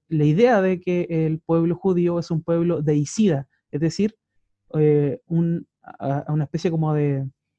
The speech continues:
de, de homicida, eh, o mejor dicho, ni siquiera ser homicida, porque más bien, eh, un pueblo que mata a Dios, ¿sí? A través de la muerte de Jesucristo. Eh, eso es bien, una idea que se ha ido instalando de alguna forma, se instaló en el pasado,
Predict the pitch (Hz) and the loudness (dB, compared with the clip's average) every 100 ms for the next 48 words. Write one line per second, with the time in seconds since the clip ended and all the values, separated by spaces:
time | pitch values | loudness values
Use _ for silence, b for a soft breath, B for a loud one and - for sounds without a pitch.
0 | _ _ 147 139 135 131 139 170 160 147 | _ _ -6 -4 -4 -2 -2 4 4 4
1 | - 208 254 285 311 180 - 165 160 160 | 0 0 0 -2 -8 -10 -4 -2 -2 -2
2 | 151 - 143 160 156 147 147 160 170 170 | -4 -4 -4 -4 -4 -4 -2 0 0 2
3 | 175 175 220 165 165 170 165 170 185 b | 0 2 0 0 -4 -2 -2 -2 -4 b
4 | b b b - 151 151 151 160 160 196 | b b b -2 2 2 2 0 4 4
5 | 220 220 170 202 226 165 135 131 - - | 4 2 2 2 0 0 0 -2 -8 -18
6 | _ 165 185 _ _ _ - 151 160 156 | _ -10 -10 _ _ _ -4 -2 0 2
7 | 160 156 160 170 160 147 160 165 151 139 | 2 0 -2 0 -2 -2 -2 -2 -6 -6
8 | 143 135 127 - _ _ _ _ _ - | -8 -8 -8 -12 _ _ _ _ _ -2
9 | 175 175 - 220 277 220 185 220 220 202 | 4 4 4 0 2 4 4 4 6 6
10 | 185 226 220 196 196 - - 170 180 196 | 6 4 4 2 0 -2 -4 0 4 4
11 | 175 165 156 185 208 208 196 202 190 208 | 4 4 4 4 4 4 2 0 0 -2
12 | 202 185 170 165 160 185 190 208 208 151 | -2 -2 -4 -2 0 0 0 -2 -2 0
13 | 175 220 | -2 -4